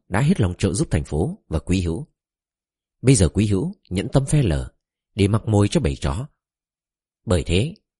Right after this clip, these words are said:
kể từ lúc này, nếu binh sĩ Lycian còn để tai lắng nghe bản nhân, Ngô Bối sẽ trở về quê hương.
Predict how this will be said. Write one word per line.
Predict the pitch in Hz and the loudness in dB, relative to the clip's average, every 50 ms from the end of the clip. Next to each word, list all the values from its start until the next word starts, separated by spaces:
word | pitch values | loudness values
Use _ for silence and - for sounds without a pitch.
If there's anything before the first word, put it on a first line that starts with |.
| _ | _
kể | - 90 87 - | -4 -2 0 2
từ | - 131 | 2 2
lúc | 139 175 - | 2 2 0
này, | - 90 71 64 60 - _ _ _ _ _ _ _ _ _ - | -2 -4 -4 -4 -8 -14 _ _ _ _ _ _ _ _ _ -6
nếu | - 82 98 120 | -2 0 0 2
binh | 135 113 90 | 2 0 -2
sĩ | - 107 117 | 0 -2 0
Lycian | 135 117 104 - 87 85 78 82 78 73 - _ _ _ _ | 0 0 -2 -2 -2 -2 -2 -4 -6 -8 -14 _ _ _ _
còn | - 104 110 107 95 | -2 -2 0 0 -2
để | 90 76 | -4 -4
tai | - - 92 | -2 0 -2
lắng | 90 90 107 139 | 0 -2 -2 -2
nghe | 131 120 | -4 -4
bản | 110 76 65 - | -4 -6 -8 -8
nhân, | - 80 82 82 76 - _ _ _ _ _ _ _ _ _ - | -6 -6 -6 -6 -8 -14 _ _ _ _ _ _ _ _ _ -6
Ngô | 92 95 104 90 | -2 0 0 0
Bối | 80 80 87 123 170 190 - _ - | 2 0 0 -2 -2 -6 -12 _ -12
sẽ | - - 92 - - 185 - | -8 -6 -4 -4 -4 -6 -6
trở | - 78 67 | -6 -6 -6
về | - 71 | -6 -8
quê | - - 82 | -6 -4 -4
hương. | 78 69 82 78 69 - | -4 -4 -4 -6 -8 -10